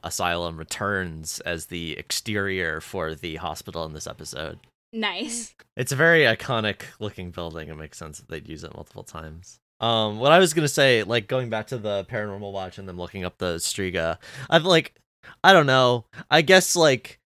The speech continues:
Speaker 1: we've all, culture has encountered The Witcher at this point,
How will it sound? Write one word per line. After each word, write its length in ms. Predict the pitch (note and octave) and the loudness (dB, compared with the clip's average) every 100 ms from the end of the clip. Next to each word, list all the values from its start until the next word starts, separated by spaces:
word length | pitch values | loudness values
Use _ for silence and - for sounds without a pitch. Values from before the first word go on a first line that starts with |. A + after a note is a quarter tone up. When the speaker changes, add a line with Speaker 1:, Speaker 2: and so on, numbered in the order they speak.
| _ | _
Speaker 1:
we've 280 | C#3+ F#3 C#3 | 2 4 8
all, 520 | D3+ C#3+ C3 B2 A2+ | 10 10 10 8 4
culture 520 | A2 - F3 - F3+ B2+ | 0 2 2 4 4 6
has 260 | D3+ C3+ | 6 4
encountered 580 | B2+ A#2 D3 C3 C3 A2 | 0 -2 0 0 0 -2
The 80 | A2 | -4
Witcher 480 | G#2 A#2 - C3 B2+ | -2 -2 2 2 2
at 220 | B2 - | 0 0
this 160 | C3 | -4
point, 500 | - - C#3+ C#3+ D3 | -4 -2 0 0 -4